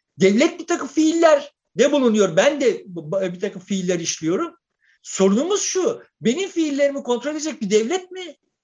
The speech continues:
Devletin fiilleri kontrol edecek bir Kemalcan mı? Meselemiz bu. Evet, yani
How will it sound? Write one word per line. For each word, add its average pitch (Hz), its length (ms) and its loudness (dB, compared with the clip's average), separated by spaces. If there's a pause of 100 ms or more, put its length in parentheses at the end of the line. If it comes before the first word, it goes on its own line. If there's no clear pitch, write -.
(140)
Devletin 254 380 -4
fiilleri 294 400 -2
kontrol 277 300 0
edecek 330 300 -4
bir - 80 -16
Kemalcan 320 600 -2
mı? 135 160 -8
Meselemiz 269 600 -4
bu. 190 240 -8 (800)
Evet, 349 360 -2
yani 165 220 -8